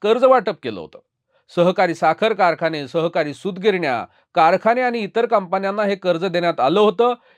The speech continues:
हे सर्व कर्ज नंतर बुडीत निघाले होते. ही कर्ज देताना नियमांचं उल्लंघन झाल्याचा आरोप करत सुरिंदर अरोरा यांनी दोन हजार दहा मध्ये मुंबई उच्च न्यायालयात याचिका दाखल केली होती असं आपण बघितलं होतं. जवळपास पंचवीस हजार कोटींचा हा गैरव्यवहार असल्याचाही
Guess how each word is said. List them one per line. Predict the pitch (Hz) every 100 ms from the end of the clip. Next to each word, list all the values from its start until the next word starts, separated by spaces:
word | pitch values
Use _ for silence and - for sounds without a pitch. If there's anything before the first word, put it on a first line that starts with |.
| _
हे | 214 226
सर्व | 202 180 226 285
कर्ज | 247 208 233
नंतर | 214 190 220 226
बुडीत | 196 269 208
निघाले | 214 180 135
होते. | 90 - - _ _ _ _ _ _ _ _ _ 233
ही |
कर्ज | 277 233 220 269
देताना | 269 247 277 285
नियमांचं | 240 240 254 240 247
उल्लंघन | 220 226 233 233
झाल्याचा | 202 208 214 214 185
आरोप | 196 180 185
करत | 180 226
सुरिंदर | 196 190 185 185 180
अरोरा | 151 180 220
यांनी | 190 190
दोन | 180 170
हजार | 156 185 180
दहा | 139 139 175
मध्ये | 202 180 185 208 -
मुंबई | 156 156 196
उच्च | 233 -
न्यायालयात | 208 202 202 190
याचिका | 175 165 180 170
दाखल | 147 147 196 180
केली | 175 175
होती | 170 202
असं | 185 185
आपण | 175 214
बघितलं | 233 220 165
होतं. | 117 - - _ _ _ _ 135
जवळपास | 175 226 247 208 226 233
पंचवीस | 208 185 175 240 214
हजार | 214 214
कोटींचा | 202 170 208 214
हा | 214 208
गैरव्यवहार | 190 185 208 208 196
असल्याचाही | 180 - 190 180 196 233